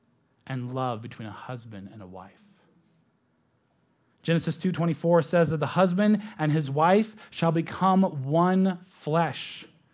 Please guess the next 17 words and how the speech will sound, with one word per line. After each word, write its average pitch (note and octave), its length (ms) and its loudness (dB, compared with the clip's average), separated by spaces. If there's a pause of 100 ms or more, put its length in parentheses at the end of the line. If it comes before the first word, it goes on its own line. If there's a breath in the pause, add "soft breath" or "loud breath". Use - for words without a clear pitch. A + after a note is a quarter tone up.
(320 soft breath)
From E3 160 2
a D#3+ 60 2
physical G#3 500 4
standpoint, A3+ 600 2
that G3+ 120 2
has G3+ 240 4
real F#3 380 4
significance. E3+ 920 -6 (260 loud breath)
Sexual G#3 500 0
intercourse F#3+ 560 0
within F3+ 260 2
marriage E3+ 360 0
is C#3 320 -6
the A3+ 260 4
most F#3+ 300 2
vulnerable, A3 840 0 (600 soft breath)
intimate, A3 680 2